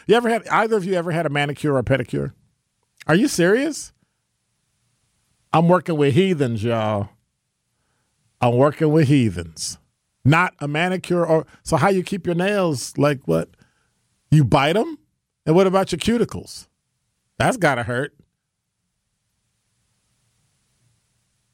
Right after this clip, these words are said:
But what do you do? You push 'em back? Are you kidding?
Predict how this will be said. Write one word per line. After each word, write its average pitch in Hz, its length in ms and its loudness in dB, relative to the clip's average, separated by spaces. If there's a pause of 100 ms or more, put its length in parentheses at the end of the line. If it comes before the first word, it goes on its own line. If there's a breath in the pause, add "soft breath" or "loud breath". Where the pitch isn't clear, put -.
(1160)
But 165 140 4
what 202 120 4
do 190 60 2
you 190 140 2
do? 180 380 0 (1400)
You 320 140 6
push 370 360 -2
'em 220 140 -2
back? 170 600 -2 (2750)
Are 233 160 2
you 381 200 -2
kidding? 427 440 -2